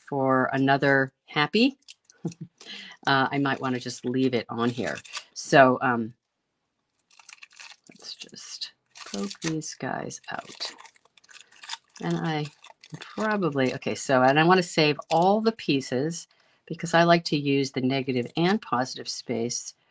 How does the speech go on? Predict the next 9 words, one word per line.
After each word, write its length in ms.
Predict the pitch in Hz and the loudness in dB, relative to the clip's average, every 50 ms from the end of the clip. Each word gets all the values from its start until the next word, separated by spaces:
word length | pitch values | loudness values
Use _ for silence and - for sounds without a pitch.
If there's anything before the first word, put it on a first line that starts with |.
| _ _ _ - - _ _ _ _ - - | _ _ _ -20 -20 _ _ _ _ -2 2
of 240 | 135 127 123 127 - 147 | 2 2 2 0 -8 -8
these, 440 | 131 127 120 120 120 - - - - _ - | -4 -2 -2 -2 -2 -4 -8 -12 -12 _ -10
um, 280 | 123 110 104 104 113 120 - - _ - - - _ - | -8 -8 -8 -8 -10 -12 -16 -20 _ -18 -20 -20 _ -10
dies. 520 | - 127 117 123 117 113 - - - - _ _ _ _ _ _ _ _ _ _ _ - - - - _ _ _ _ - _ _ _ _ _ _ | -6 -4 -4 -4 -4 -6 -10 -14 -16 -16 _ _ _ _ _ _ _ _ _ _ _ -20 -20 -20 -20 _ _ _ _ -20 _ _ _ _ _ _
Okay, 200 | _ - - _ _ _ - - | _ -20 -20 _ _ _ -20 -20
just 380 | - - - - - - - - _ - - - _ _ _ _ _ _ - - - - _ _ - | -20 -20 -20 -20 -20 -20 -20 -20 _ -20 -20 -20 _ _ _ _ _ _ -20 -20 -20 -20 _ _ -20
poking 420 | - - - 139 - - 147 147 | -14 -12 -12 -12 -12 -12 -12 -10
that 180 | 143 143 147 143 | -8 -8 -8 -8
out. 480 | 143 131 123 127 131 147 - - - | -10 -10 -10 -10 -10 -12 -12 -14 -18